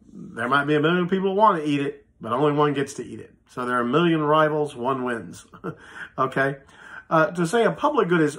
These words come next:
non-rivalrous means it doesn't matter how many people consume the good, it doesn't diminish the good.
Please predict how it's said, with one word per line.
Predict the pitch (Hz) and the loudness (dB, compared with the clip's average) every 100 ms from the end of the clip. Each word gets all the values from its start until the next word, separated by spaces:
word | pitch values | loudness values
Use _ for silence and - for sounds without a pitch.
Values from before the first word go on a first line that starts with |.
| - | -8
non-rivalrous | 131 127 170 196 185 143 233 208 127 127 139 - | -6 2 4 4 4 4 2 0 -2 -2 -2 -4
means | 135 135 143 - - | -2 -2 -4 -6 -12
it | 165 185 | -8 -4
doesn't | 226 226 220 202 | -2 0 -2 0
matter | 214 202 170 | 0 0 -2
how | 196 254 | -2 -2
many | 233 196 | -2 -4
people | 190 180 185 170 | -4 -6 -6 -8
consume | - 160 139 285 320 226 | -4 -6 -2 0 2 2
the | 123 | -2
good, | 117 120 120 135 _ _ _ _ _ | -2 -2 -2 -8 _ _ _ _ _
it | 180 175 | -4 0
doesn't | 190 175 170 147 | 2 2 0 0
diminish | 143 165 127 110 | 0 0 0 -4
the | 110 | -14
good. | 107 87 | -16 -18